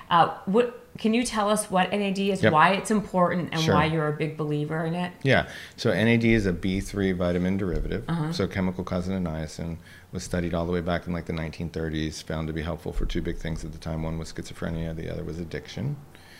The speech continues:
Speaker 1: Right.
Speaker 2: Largely ignored by conventional medicine, resurfaced in the nineties where people traveled to Mexico for intravenous N A D for addiction. In two thousand five, a gentleman from the States had a pain medicine addiction,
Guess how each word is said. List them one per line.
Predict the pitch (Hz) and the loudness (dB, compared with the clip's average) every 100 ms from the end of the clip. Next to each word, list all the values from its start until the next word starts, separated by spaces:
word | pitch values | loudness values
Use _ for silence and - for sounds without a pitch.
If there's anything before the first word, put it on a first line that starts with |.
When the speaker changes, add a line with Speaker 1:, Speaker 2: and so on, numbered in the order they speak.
| - - | -20 -6
Speaker 1:
Right. | 160 143 143 - | -2 0 -2 -4
Speaker 2:
Largely | 90 92 98 107 | 2 6 6 6
ignored | 95 101 98 | 4 4 2
by | 92 90 | 4 0
conventional | 92 90 87 - | 2 0 0 0
medicine, | 90 87 - 95 | 2 0 0 0
resurfaced | 87 87 92 90 82 | 2 2 0 -4 -4
in | 87 | -4
the | 85 | -2
nineties | 87 101 101 101 95 | -2 0 0 -2 -2
where | 92 | -4
people | 90 87 85 | -6 -6 -4
traveled | 90 82 | -4 -2
to | 80 | -4
Mexico | 82 - 87 90 85 | -4 -6 -8 -6 -6
for | 82 | -6
intravenous | - 85 85 82 80 78 | -8 -8 -4 -4 -4 -6
N | 82 | -8
A | 78 | -6
D | 78 | -8
for | 73 80 | -8 -8
addiction. | 71 78 - 110 131 127 - - - - | -6 -8 -8 -6 -6 -8 -14 -20 -20 -12
In | 82 | -10
two | 76 90 | -6 -2
thousand | 87 82 82 | -2 -2 -4
five, | - 80 80 | -4 -4 -4
a | |
gentleman | 76 80 80 78 | -4 -6 -6 -8
from | 82 | -8
the | 78 | -10
States | - 78 78 76 - - | -8 -8 -8 -8 -16 -12
had | 82 | -12
a | |
pain | 71 92 85 | -8 -6 -6
medicine | 82 80 - 82 | -6 -8 -8 -8
addiction, | 80 76 - 80 78 | -8 -10 -10 -10 -10